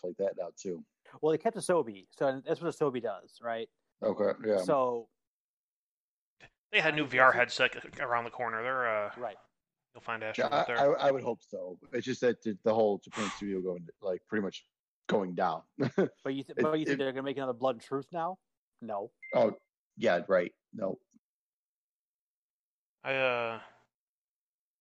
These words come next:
Speaker 3: Jim Ryan is, uh, bad news. He's bad
Speaker 2: Yeah,
Speaker 3: news,
Speaker 2: he's
Speaker 3: and it,
Speaker 1: It's
Speaker 3: from, from what, what I was reading, from what that article says, it doesn't sound like, uh, Herman Hulst is a whole lot better.
Speaker 2: I don't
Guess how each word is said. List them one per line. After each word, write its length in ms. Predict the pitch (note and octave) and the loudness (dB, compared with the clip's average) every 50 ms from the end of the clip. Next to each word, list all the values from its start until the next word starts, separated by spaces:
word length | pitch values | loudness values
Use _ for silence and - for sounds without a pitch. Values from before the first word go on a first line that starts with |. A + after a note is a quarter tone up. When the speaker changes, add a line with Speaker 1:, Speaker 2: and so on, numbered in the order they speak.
| _ _ _ _ _ _ _ _ _ _ _ _ | _ _ _ _ _ _ _ _ _ _ _ _
Speaker 3:
Jim 160 | - F3 D#3+ B2 | -10 -6 0 2
Ryan 360 | A#2 A#2 A2 G#2+ G#2 G2+ G2 - _ - - | 2 2 2 2 -4 -6 -10 -16 _ -20 -18
is, 140 | F2+ - G#2+ | -16 -12 -10
uh, 280 | G#2 G#2 G2+ G2+ G2+ - - _ _ _ _ _ _ - | -8 -8 -8 -10 -12 -16 -20 _ _ _ _ _ _ -6
bad 220 | C3 A#2+ A2 G2+ | -4 -4 -4 -6
news. 320 | G#2 G2+ G2 G2 F#2+ - - - - F5 C#5 - _ _ _ _ _ _ _ _ _ _ _ _ _ _ _ _ _ _ _ _ _ _ _ _ _ _ | -8 -14 -12 -10 -10 -4 -2 0 2 2 0 -2 _ _ _ _ _ _ _ _ _ _ _ _ _ _ _ _ _ _ _ _ _ _ _ _ _ _
He's 120 | - D3 C#3 | -18 -12 0
bad 240 | D3+ D#3 D3 C#3 C3 | 4 4 4 4 4
Speaker 2:
Yeah, 100 | C3 C3 | 2 0
Speaker 3:
news, 200 | C3 C3 B2 A#2+ | 0 0 0 0
Speaker 2:
he's 40 | B2 | 0
Speaker 3:
and 100 | A#2+ A#2 | 0 2
it, 100 | A#2 B2 | 2 0
Speaker 1:
It's 100 | B2+ - | 0 -2
Speaker 3:
from, 240 | - - C3 C3+ C3+ | -4 -4 -4 -4 -4
from 200 | - - C3+ C3 | -4 -6 -4 -2
what, 160 | C3+ C3 C3 C3 | -2 -2 0 4
what 100 | C3 C3 | 6 6
I 60 | C3+ | 6
was 100 | B2+ B2 | 4 2
reading, 320 | B2 B2 B2 B2 B2 - - | -2 -8 -8 -8 -8 -12 -10
from 120 | - D3 | 0 0
what 100 | D3 C#3+ | 0 4
that 120 | D3+ C#3 | 6 8
article 280 | C3+ C3 B2+ B2+ - A#2+ | 8 8 6 4 -4 -8
says, 300 | - - B2 A#2 A2+ A2 | -6 -4 -4 -4 -4 -6
it 80 | G#2+ - | -8 -10
doesn't 160 | D3 C3+ A#2+ | -10 -10 -6
sound 160 | - B2 A#2+ | -4 -4 -4
like, 160 | A#2 A2+ A2+ | -2 -2 -2
uh, 240 | A2 G#2+ G#2 G#2 G#2 - - - | 0 0 2 0 -2 -4 -8 -8
Herman 200 | - A#2+ A2+ G#2+ | -8 -6 -6 -6
Hulst 340 | G#2 A2 A2 G#2 - - - | -6 -6 -6 -6 -8 -10 -12
is 340 | G#2+ G#2 G#2 - - - - - _ _ _ _ _ _ - | -12 -12 -10 -10 -10 -10 -10 -12 _ _ _ _ _ _ -14
a 60 | A#2 | -8
whole 140 | A2 A#2 A2+ | -6 -2 0
lot 180 | A2 G#2+ G#2 - | 0 0 0 0
better. 220 | A2 G#2+ G#2+ G#2+ - - _ _ _ _ _ _ _ _ _ _ _ _ _ _ _ - - - - - _ _ _ _ _ _ _ _ - - | -2 -2 -2 -6 -10 -16 _ _ _ _ _ _ _ _ _ _ _ _ _ _ _ -14 -14 -14 -14 -18 _ _ _ _ _ _ _ _ -2 0
Speaker 2:
I 100 | F3 G3 | 2 2
don't 220 | G#3 G#3 F#3+ D#3+ | 2 2 0 -2